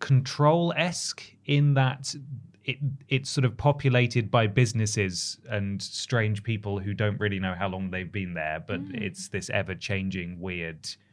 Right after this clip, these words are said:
Speaker 1: place. Uh, it's got a very interesting art style, almost like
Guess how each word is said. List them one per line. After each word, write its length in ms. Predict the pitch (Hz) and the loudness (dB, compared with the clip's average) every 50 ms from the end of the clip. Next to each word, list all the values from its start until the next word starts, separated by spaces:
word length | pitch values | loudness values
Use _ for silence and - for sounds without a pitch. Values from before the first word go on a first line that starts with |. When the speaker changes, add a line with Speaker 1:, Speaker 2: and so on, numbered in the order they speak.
| _ _ _ _ _ _ _ - | _ _ _ _ _ _ _ -4
Speaker 1:
place. 500 | - 113 98 90 85 82 - - - - - | -2 0 0 0 0 -2 -6 -8 -8 -4 -2
Uh, 240 | 101 92 92 92 87 87 | 0 2 2 2 2 0
it's 280 | 104 104 107 - - - - - - - _ _ _ _ _ - | 0 -2 -2 -4 -10 -10 -14 -20 -20 -20 _ _ _ _ _ 2
got 100 | 147 143 | 4 4
a 60 | 139 | 6
very 200 | 135 143 151 147 | 6 6 6 6
interesting 360 | 143 131 135 131 135 127 120 | 4 4 4 2 2 2 2
art 220 | 123 123 127 113 - | 4 4 2 2 -2
style, 280 | - - 110 104 101 | 0 2 2 2 4
almost 360 | 104 107 110 107 104 101 - | 2 2 2 2 0 0 0
like 260 | 104 95 92 87 - | 0 0 0 0 -4